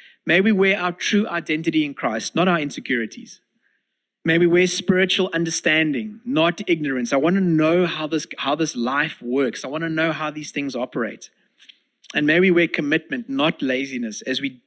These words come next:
diligently sow the seeds of faith into our lives and reap a harvest in due time. Because, hey, guess what? When you're wearing the right clothing,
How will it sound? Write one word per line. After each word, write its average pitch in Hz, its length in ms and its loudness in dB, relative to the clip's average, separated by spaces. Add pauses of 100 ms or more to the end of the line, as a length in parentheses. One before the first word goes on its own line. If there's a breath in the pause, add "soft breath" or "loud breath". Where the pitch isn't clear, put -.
diligently 170 680 2
sow 143 340 0
the 131 120 -4
seeds 151 320 -2
of 131 100 -6
faith 131 260 0
into 131 260 -10
our 123 120 -8
lives 110 460 -10 (420 loud breath)
and 131 120 0
reap 139 200 2
a 139 60 2
harvest 131 440 -2
in 131 80 0
due 120 220 2
time. 110 320 -4
Because, 127 200 -2
hey, 139 220 2
guess 131 240 -6
what? 117 260 -4 (540)
When 151 160 0
you're 175 140 6
wearing 180 160 4
the 160 100 2
right 160 220 0
clothing, 180 420 2